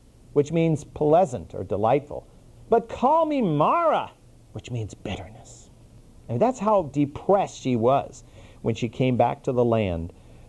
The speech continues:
without her husband and without her sons. And I emphasized that before when we went through that section. To us today, to, to lose a mate is, is a very difficult thing. To lose children is a very difficult thing.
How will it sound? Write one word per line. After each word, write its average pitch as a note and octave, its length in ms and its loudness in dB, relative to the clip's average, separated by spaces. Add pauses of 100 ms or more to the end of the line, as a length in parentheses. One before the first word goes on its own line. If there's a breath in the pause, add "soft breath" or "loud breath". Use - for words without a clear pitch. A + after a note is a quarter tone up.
(120 soft breath)
without A2+ 720 0 (600)
her G#2+ 120 -4
husband G2 640 -2 (580)
and F#2+ 140 -4
without F#2+ 520 0 (260)
her G2+ 140 -4
sons. E2 520 -6 (240 loud breath)
And E3+ 100 2
I A3+ 60 6
emphasized D#3 500 2
that B2+ 200 0
before C3 420 4
when A2 180 -2
we A2+ 120 0
went C3+ 220 0
through C3 160 -2
that A2 200 0
section. G2+ 360 -2 (840 loud breath)
To G3+ 260 4
us B3 200 4
today, D#3+ 500 2
to, C3 320 -4
to - 160 -4
lose D3+ 340 4
a D3+ 80 4
mate C3+ 420 2
is, A2+ 340 -4
is A2 180 -2
a A2 60 2
very B2+ 280 4
difficult G2+ 480 -4
thing. G2+ 320 -4 (360 loud breath)
To C#3 100 2
lose D#3 240 4
children C#3+ 400 2
is G#2 100 -4
a G#2+ 60 -2
very B2+ 340 4
difficult G2 560 -2
thing. G2 300 -4